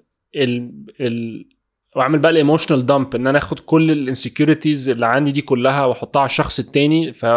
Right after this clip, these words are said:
وبطلب من الشخص التاني إن هو يغير سلوكه. فبفكر فيها، طب لأ، ممكن الإحساس اللي أنا بحسه ده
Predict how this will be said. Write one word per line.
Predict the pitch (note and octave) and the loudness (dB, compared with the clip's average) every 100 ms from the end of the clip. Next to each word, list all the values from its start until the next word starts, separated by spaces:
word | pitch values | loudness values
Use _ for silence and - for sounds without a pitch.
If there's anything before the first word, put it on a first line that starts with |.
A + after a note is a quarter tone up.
| A#2 - | 0 -4
وبطلب | - B2 B2+ C3+ C#3+ | -8 -4 -2 -4 -4
من | C3 | -4
الشخص | - C#3+ - | -4 -4 -4
التاني | C3+ C#3+ C#3+ | -2 -2 0
إن | B2+ | 2
هو | C3+ | 2
يغير | B2+ C3 C#3+ | 4 4 4
سلوكه. | - B2 C#3 D3 D#3 - _ _ _ _ - | 0 -4 -4 -2 -6 -6 _ _ _ _ -8
فبفكر | A#2+ C3+ F3 E3+ E3+ | -2 0 0 2 0
فيها، | - E3+ | 2 0
طب | E3 C#3+ C#3+ | 2 0 0
لأ، | E3 C#3 | -2 -2
ممكن | B2+ D#3+ F3 D#3+ C3 | -4 -2 -2 -4 -4
الإحساس | - C3 B2 - _ _ - - F3+ F3 | -10 -8 -8 -12 _ _ -14 -4 -2 0
اللي | F#3 | 2
أنا | F#3 | 2
بحسه | D#3 F3+ E3 C#3+ | 0 -2 -2 0
ده | D3 F#3+ | 0 0